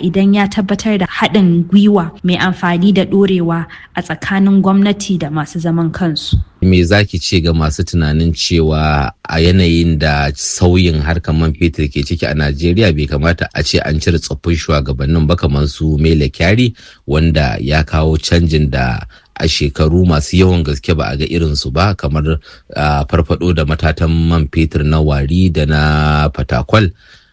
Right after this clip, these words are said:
Speaker 2: wanda canji ne da ake ganin ya gagari yiwuwa sai wannan karin.
Speaker 1: A gaskiya Malam Mele ya yi gagarumar hidima ga N N P C tsawon shekaru, um, shida da suka wuce.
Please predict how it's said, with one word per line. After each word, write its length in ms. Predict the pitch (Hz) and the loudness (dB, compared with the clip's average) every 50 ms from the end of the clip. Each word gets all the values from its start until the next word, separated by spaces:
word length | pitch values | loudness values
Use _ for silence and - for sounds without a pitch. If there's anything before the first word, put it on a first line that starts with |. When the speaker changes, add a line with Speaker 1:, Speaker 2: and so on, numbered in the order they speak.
| _ | _
Speaker 2:
wanda 880 | - 73 78 78 78 82 80 78 80 76 71 67 67 65 65 58 - - - - - | -8 -4 -2 0 0 0 0 0 0 0 0 0 0 -2 -2 -4 -6 -10 -14 -12 -6
canji 480 | - - 95 90 90 80 73 78 78 | -2 2 2 2 2 2 0 -2 -2
ne 160 | 76 78 80 80 | 0 0 0 0
da 160 | 71 69 58 67 | -2 -2 -2 -2
ake 320 | 78 76 - - 76 71 64 | -4 -4 -4 -4 -4 -4 -2
ganin 560 | 76 73 69 73 71 73 73 71 73 65 58 - - - | -2 -2 -2 -2 -2 -2 -2 -2 -2 -4 -6 -6 -4 -2
ya 160 | 82 80 82 | 0 0 0
gagari 480 | 76 76 73 71 73 78 78 73 69 69 | 0 -2 -2 -2 -2 -2 -2 -2 -2 -2
yiwuwa 320 | 69 71 71 73 76 73 | -2 -2 -2 0 0 -2
sai 180 | 71 - - 76 | -2 -4 -4 -4
wannan 380 | 71 73 73 71 71 64 58 - | -2 -2 -2 -2 -4 -4 -6 -6
karin. 240 | - 67 62 62 - - _ _ - | -8 -8 -8 -8 -10 -14 _ _ -6
Speaker 1:
A 100 | 208 202 | -4 -2
gaskiya 400 | 233 240 233 - - 262 240 233 | -2 -2 -2 -2 -2 -2 0 0
Malam 320 | 240 240 247 247 233 214 | 0 2 2 2 2 2
Mele 360 | 196 196 190 190 196 202 208 | 2 2 2 2 2 2 2
ya 120 | 202 202 196 | 2 0 0
yi 320 | 196 202 202 202 202 208 185 | 0 0 0 0 -2 -4 -4
gagarumar 760 | 180 - 190 175 180 170 - 202 214 208 196 190 180 180 180 | -6 -6 -4 -4 -4 -2 -2 -2 0 0 0 0 0 0 -2
hidima 420 | 170 196 190 190 185 180 180 185 180 | -2 -2 -2 -2 0 -2 -2 -2 -4
ga 80 | - | -4
N 160 | - 175 185 | -4 -2 -2
N 140 | 185 185 190 | 0 0 0
P 140 | 190 - 208 | -2 -2 -4
C 180 | 190 - - 208 | -6 -4 -6 -6
tsawon 460 | 190 - - 180 175 190 190 190 190 | -6 -4 -4 -2 0 2 2 2 2
shekaru, 800 | 180 - - 180 175 175 - - 180 175 175 185 185 190 190 170 160 - | 2 0 0 0 0 0 0 2 2 2 4 4 4 4 2 2 0 0
um, 300 | - 170 170 170 170 160 | 0 0 2 2 0 0
shida 340 | 165 - - 214 190 190 175 | -2 0 0 2 2 2 0
da 80 | 160 160 | -2 -4
suka 300 | - - 190 - 165 156 | -6 -6 -8 -6 -6 -6
wuce. 400 | 151 170 165 - - 170 160 | -6 -4 -4 -4 -4 -4 -6